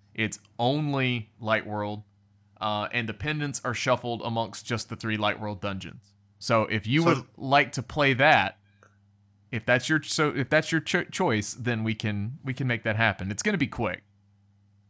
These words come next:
Speaker 2: I'm sort of intrigued by that. I'd, I'd be willing to give it a shot.
Speaker 1: Yeah, it's kind of like Ice Rod Hunt, but not bad. You know, like,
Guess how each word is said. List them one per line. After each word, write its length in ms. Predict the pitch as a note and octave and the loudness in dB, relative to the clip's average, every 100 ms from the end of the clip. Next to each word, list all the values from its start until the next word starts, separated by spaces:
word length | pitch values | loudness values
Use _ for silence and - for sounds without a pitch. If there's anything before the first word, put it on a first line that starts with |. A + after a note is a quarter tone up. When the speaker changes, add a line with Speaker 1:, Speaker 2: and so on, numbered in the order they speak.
| - | -2
Speaker 2:
I'm 240 | D#3 C#4+ | 0 0
sort 220 | D4+ C#4 F#3 | 0 -2 0
of 80 | |
intrigued 520 | C3+ B2+ A#2 A#2 A#2 - | 0 0 0 -2 -4 -2
by 180 | G#2+ G#2+ | 0 0
that. 280 | G#2+ C3 | 2 2
I'd, 220 | G3+ A3 - | 0 -6 -4
I'd 180 | G#3 A#3+ | -4 -2
be 60 | |
willing 300 | F3+ C3 A#2 | -4 -2 -2
to 60 | A#2 | -2
give 160 | A2+ | -2
it 40 | G#2+ | -2
a 40 | |
shot. 480 | G#2 G#2 A2 - _ _ _ _ _ _ _ - - | -2 2 0 0 _ _ _ _ _ _ _ -20 0
Speaker 1:
Yeah, 200 | F3+ F3 | 4 6
it's 140 | E3+ - | 4 4
kind 280 | A#3+ E4 | 4 4
of 100 | A3 | 2
like 300 | E3 D3+ - _ _ _ - | 4 2 2 _ _ _ -2
Ice 200 | A2+ B2 | 2 4
Rod 200 | D#3+ C#3+ | 6 4
Hunt, 240 | C#3 D3+ G#2+ | 6 2 2
but 140 | B2+ | 0
not 240 | A#2 A#2 A2 | 4 4 4
bad. 340 | G#2 F2 A2 - _ _ _ _ - | 4 4 0 -6 _ _ _ _ -2
You 140 | A#2+ | 2
know, 280 | A#2 A#2 A#2+ - _ C3 | 4 4 2 -2 _ 2
like, 260 | A#2 G#2+ | 4 4